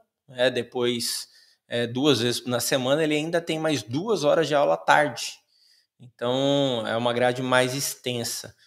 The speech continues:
E isso é muito bom, é, pro estudante, porque ele aprende mais, né? Sai com mais conhecimento. Então, isso é muito legal. É, passa mais tempo na escola, em vez de passar na rua, perdendo,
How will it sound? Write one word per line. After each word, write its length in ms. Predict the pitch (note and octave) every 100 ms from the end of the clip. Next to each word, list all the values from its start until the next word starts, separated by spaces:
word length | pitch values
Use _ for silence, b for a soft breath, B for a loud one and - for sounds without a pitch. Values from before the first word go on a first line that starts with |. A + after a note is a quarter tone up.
| b _
E 140 | B2 B2
isso 180 | -
é 40 | E3+
muito 280 | E3+ E3+ G#3
bom, 640 | C#3 A#2+ A#2+ A2+ G#2+ - _ -
é, 220 | A#2+ A2
pro 440 | G#2+ - C3+ C#3+ C3
estudante, 680 | - - D3 A#2+ A2+ - -
porque 720 | B2 A#2+ - B2+ A#2+ A#2 A#2+ b b b -
ele 80 | B2
aprende 500 | - - C#3+ D3+ B2
mais, 640 | A2+ A#2 B2+ B2+ A#2+ -
né? 360 | A#2 B2 A2+ A2+
Sai 260 | - B2
com 140 | B2+ C3
mais 240 | B2 A#2
conhecimento. 1000 | - A#2+ A2 - A2 A2+ A#2+ B2 - A2+ _ _ _
Então, 140 | - A#2
isso 180 | A#2
é 20 | C3
muito 220 | C3+ C#3
legal. 420 | D#3+ C#3 A2+ G#2 b b b b -
É, 240 | A#2 A#2
passa 400 | A#2 B2 C3+ -
mais 220 | C3+ A#2
tempo 280 | - C3 A#2+
na 120 | A#2
escola, 560 | A#2 - - B2+ C#3 B2+
em 60 | A2
vez 180 | A#2+
de 60 | - - -
passar 300 | A2+ - B2
na 120 | A#2
rua, 460 | G#2+ A#2+ B2+ A#2 A#2+
perdendo, 640 | A#2 A2+ A#2+ A#2+ A2 -